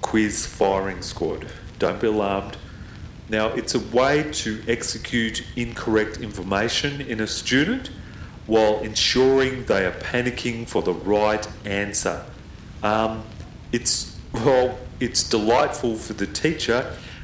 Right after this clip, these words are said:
but it's horrifying for you and for your fragile minds. So, while I'm executing this game, I prefer that you call me, refer to me as Block or Saddam Servant, all right?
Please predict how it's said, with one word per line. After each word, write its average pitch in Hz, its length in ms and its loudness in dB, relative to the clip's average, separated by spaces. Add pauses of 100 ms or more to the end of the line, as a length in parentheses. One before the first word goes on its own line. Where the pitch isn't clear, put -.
(140)
but 92 160 2
it's 92 180 -2
horrifying 117 840 2
for - 160 -2
you 87 460 -2 (360)
and 92 180 -2
for - 140 -2
your 95 140 2
fragile 98 560 2
minds. 82 560 -4 (340)
So, 117 400 4 (420)
while 143 420 6
I'm - 160 -6
executing 113 680 2
this 101 220 0
game, 104 440 0 (460)
I 113 100 4
prefer 147 580 4
that 143 180 -2
you 113 280 2
call 117 340 4
me, 110 460 0 (180)
refer 113 420 4
to 113 100 2
me 110 260 0
as 104 240 0
Block 131 520 2 (320)
or 101 120 2
Saddam 104 520 2
Servant, - 560 0
all 98 140 4
right? 113 220 4